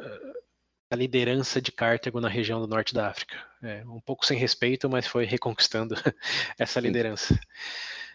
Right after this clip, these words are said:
Speaker 1: É, e chegou num ponto onde ele tava, é, bem pro noroeste da África, do norte da África ali, que tá bem
Speaker 2: Hum.
Speaker 1: próximo da Península Ibérica.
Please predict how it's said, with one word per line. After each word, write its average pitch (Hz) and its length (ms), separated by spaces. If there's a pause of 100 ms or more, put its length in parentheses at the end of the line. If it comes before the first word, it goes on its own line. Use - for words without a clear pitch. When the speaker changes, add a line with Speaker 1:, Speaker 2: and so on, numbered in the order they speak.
(180)
Speaker 1:
É, 107 560
e 110 60
chegou - 280
num 123 120
ponto 123 320
onde 127 100
ele 127 120
tava, 123 680 (220)
é, 113 360
bem 135 420
pro 123 420 (1040)
noroeste 113 880
da 107 220
África, 127 220
do 113 120
norte 113 320
da 107 180
África - 280
ali, 120 220 (800)
que - 100
tá 117 160
bem 127 180
Speaker 2:
Hum. - 40
Speaker 1:
próximo 127 520
da 123 320
Península 120 500
Ibérica. 110 540